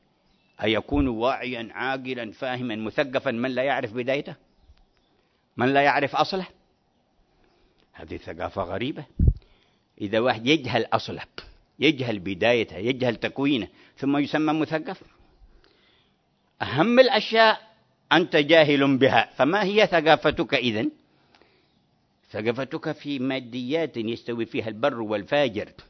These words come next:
ويمر الناس فيها كلهم برهم وفاجرهم ومؤمنهم وكافرهم، وتنتهي بالجميع، ثم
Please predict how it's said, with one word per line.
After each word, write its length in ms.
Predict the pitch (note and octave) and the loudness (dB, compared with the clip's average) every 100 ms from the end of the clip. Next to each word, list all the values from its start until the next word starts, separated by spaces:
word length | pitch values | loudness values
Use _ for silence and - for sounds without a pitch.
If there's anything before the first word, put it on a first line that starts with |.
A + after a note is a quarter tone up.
| _ _ _ _ _ _ _ _ | _ _ _ _ _ _ _ _
ويمر 560 | F#2+ G2 B2 D3+ E3 C#3+ | -8 -2 0 0 -2 0
الناس 340 | C#3+ D#3+ D3+ B2+ | 0 0 -2 -6
فيها 340 | - D#3 C3+ | -4 -4 -4
كلهم 580 | - D#3 C#3+ A#2 A2+ G2 | -6 -6 -4 -4 -4 -2
برهم 480 | B2+ C3 B2+ B2 G#2+ | -2 -2 -2 -2 -2
وفاجرهم 640 | F#2 G#2+ G#2 C3 B2 A#2 | -2 -4 -4 -4 -2 -2
ومؤمنهم 580 | A2 A2 B2 C#3+ A#2+ G#2+ | 0 0 0 0 0 -2
وكافرهم، 640 | G2 A2+ - D#3 B2+ G2+ - - - | -2 -2 0 0 0 -2 -6 -20 -8
وتنتهي 800 | G#2 - C#3+ C3+ - A2+ C#3 A#2+ | -4 2 4 4 2 0 0 0
بالجميع، 680 | G2+ C3+ A#2+ D3 D#3+ D3+ - _ - - - _ _ _ _ _ _ | -2 -2 2 2 4 2 -2 _ 8 8 4 _ _ _ _ _ _
ثم 520 | - B2 B2 A#2 G#2+ | -6 -2 0 0 -4